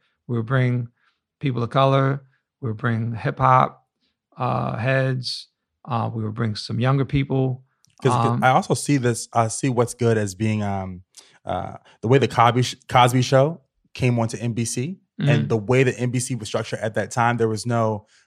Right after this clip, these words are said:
Speaker 2: black family or shows that, like, depicted African Americans in a very positive light.
Speaker 1: Mm-hmm.
Speaker 2: I feel you guys kinda doing the same thing with, with N P R, kinda bringing a, a, a diverse cultural perspective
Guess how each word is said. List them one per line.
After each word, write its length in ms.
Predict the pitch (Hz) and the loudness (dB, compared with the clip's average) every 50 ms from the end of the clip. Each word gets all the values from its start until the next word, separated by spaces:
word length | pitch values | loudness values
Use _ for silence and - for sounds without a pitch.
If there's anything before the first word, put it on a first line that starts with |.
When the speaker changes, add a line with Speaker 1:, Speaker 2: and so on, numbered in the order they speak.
| _ _ - | _ _ 2
Speaker 2:
black 300 | 113 127 127 131 - - | 2 2 2 2 -4 -8
family 640 | - - 139 131 123 123 123 123 123 120 120 110 - _ _ _ _ _ _ _ _ _ - | -2 0 2 2 2 2 0 0 0 -2 -4 -6 -8 _ _ _ _ _ _ _ _ _ 2
or 160 | 147 147 131 | 2 2 2
shows 300 | - - 180 165 151 131 | 4 4 6 6 6 6
that, 100 | 135 117 | 4 2
like, 240 | 123 117 113 104 - | 2 0 -2 -4 -6
depicted 340 | - 113 139 135 131 131 | -2 0 0 0 2 2
African 260 | 117 120 113 - 127 123 | 0 0 0 -2 -4 -4
Americans 340 | 113 113 113 110 113 104 | -2 -2 -2 -4 -4 -8
in 80 | 110 104 | -8 -8
a 20 | |
very 160 | 98 110 110 104 | -6 -6 -6 -6
positive 520 | - - 117 113 110 104 107 104 95 - | -2 2 2 2 2 0 -4 -8 -8 -4
light. 280 | 107 113 120 147 - - | -4 -4 -4 -4 -6 -4
Speaker 1:
Mm-hmm. 340 | 208 139 131 147 156 170 196 190 - - _ _ - | -2 0 0 0 0 -2 -6 -10 -14 -20 _ _ 0
Speaker 2:
I 80 | 139 151 | 2 4
feel 120 | 190 180 | 4 4
you 60 | 196 | 6
guys 160 | 196 196 180 - | 6 4 4 4
kinda 160 | - 175 170 | 2 4 4
doing 140 | 160 156 151 | 4 4 2
the 60 | 135 | 0
same 260 | - - 151 151 143 | 0 0 0 0 0
thing 300 | 127 - 156 160 147 135 | 0 2 2 2 2 0
with, 120 | 120 110 - _ _ _ _ | -2 -4 -6 _ _ _ _
with 180 | - 117 117 110 | -6 -6 -6 -4
N 140 | 120 131 131 | -4 -4 -2
P 160 | 131 131 131 | 2 4 6
R, 280 | 135 139 107 - - - | 6 6 6 2 -2 -8
kinda 180 | - 131 120 | -6 -4 -4
bringing 680 | 113 104 98 120 120 131 135 135 127 120 120 104 - - - - | -4 -4 -4 -2 -2 0 0 0 0 0 -2 -6 -10 -16 -14 -10
a, 520 | 107 107 104 - - 113 107 101 101 95 - - | -8 -8 -8 -8 -8 -10 -10 -10 -10 -12 -14 -14
a, 40 | 107 | -14
a 160 | 101 98 107 - _ _ - 120 98 | -14 -14 -14 -16 _ _ -20 -14 -6
diverse 380 | - 113 120 120 117 120 113 - | -4 -2 -2 0 0 -2 -4 -4
cultural 380 | - 123 120 113 - 120 110 | -4 -4 -4 -4 -4 -8 -8
perspective 800 | - - 113 - - - - 117 117 - - 107 104 101 95 _ | -6 -6 -8 -8 -6 -2 -2 -2 -2 -2 -6 -6 -6 -6 -8 _